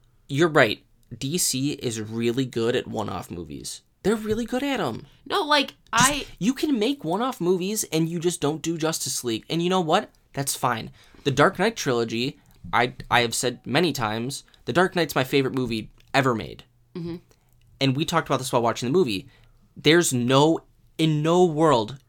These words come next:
Speaker 1: do you think Superman could exist in the world of The Dark Knight?
Speaker 2: Yeah.
Speaker 1: It's just too outlandish. You can make things like that. Like, you could make a really good Wonder Woman movie and never have any interaction with anything else from D C. And you know what? It'd probably be pretty damn good.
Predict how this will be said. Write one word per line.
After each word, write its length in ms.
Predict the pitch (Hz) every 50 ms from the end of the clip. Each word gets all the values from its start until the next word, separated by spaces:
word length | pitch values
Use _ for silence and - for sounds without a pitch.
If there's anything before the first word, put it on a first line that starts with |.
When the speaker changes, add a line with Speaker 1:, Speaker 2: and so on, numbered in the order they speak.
| _ - -
Speaker 1:
do 100 | - 131
you 160 | 120 139 147
think 240 | 139 - 151 135 117
Superman 560 | - - - 160 139 143 123 120 143 - 113
could 160 | - - 120
exist 500 | 120 110 117 107 110 120 113 - - -
in 140 | - 123 123
the 80 | 120 117
world 220 | 117 120 113 110
of 100 | 110 -
The 60 | -
Dark 260 | 104 113 110 - -
Knight? 120 | - 113 196
Speaker 2:
Yeah. 140 | 160 - - - - -
Speaker 1:
It's 180 | - 127 131
just 220 | - - 131 - -
too 160 | - 135 110
outlandish. 760 | 110 113 - - 196 220 208 143 - - - - - - - _ _ _ - - - _ _ _ _
You 160 | - 120 135
can 260 | 139 139 170 165 147 120
make 220 | 135 196 220 - -
things 420 | - - 123 117 117 117 113 - - - _ _
like 320 | 107 117 120 120 123 - -
that. 280 | 196 220 190 - - - - - _ -
Like, 120 | 120 113
you 120 | 123 160
could 160 | - - 214 147
make 200 | 143 175 - -
a 60 | 185
really 320 | 131 120 120 120 120 127
good 180 | 123 135 113 113
Wonder 240 | 120 139 185 202 175
Woman 300 | 135 127 127 127 120 120
movie 320 | 117 120 117 143 147 -
and 220 | - 127 127 123 131
never 240 | 143 170 180 180 175
have 260 | 175 165 151 135 - - _
any 420 | - 190 208 208 208 202 196 185 180
interaction 500 | 175 180 175 170 160 156 139 - - 123
with 160 | 123 135 - _ -
anything 420 | - 185 185 190 185 190 175 165 131
else 220 | 120 147 139 -
from 100 | - 139
D 160 | 131 131 127
C. 400 | 127 - - - 143 123 95 - - - - - _ _
And 100 | - 156
you 60 | 165
know 100 | 165 175
what? 220 | 170 160 190 220 190
It'd 180 | - - 135 131
probably 260 | - - 156 170 185
be 100 | 185 147
pretty 260 | 131 - 151 143 160
damn 300 | 147 143 143 151 156 143
good. 420 | 135 156 208 240 180 - - -